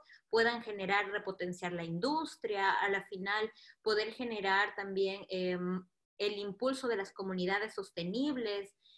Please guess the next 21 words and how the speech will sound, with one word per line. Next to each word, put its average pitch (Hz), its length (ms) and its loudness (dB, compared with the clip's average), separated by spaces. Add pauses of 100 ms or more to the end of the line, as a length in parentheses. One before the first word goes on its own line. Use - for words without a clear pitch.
(320)
en, 196 500 -4
en 208 140 -8
diferentes, 202 800 -2
eh, 185 400 2
factores 208 560 0
también 185 460 -2
de 202 60 -2
aprovechamiento 185 760 -2
de 180 100 0
los 175 280 -4
objetivos 185 440 -4
de 180 100 0
desarrollo 170 420 -4
sostenible. 165 580 -6
Entonces, 196 380 -6
les 196 180 -2
mencionaba 202 600 -2
que 214 80 0
el 202 60 4
objetivo 202 440 -4
cinco 240 520 -2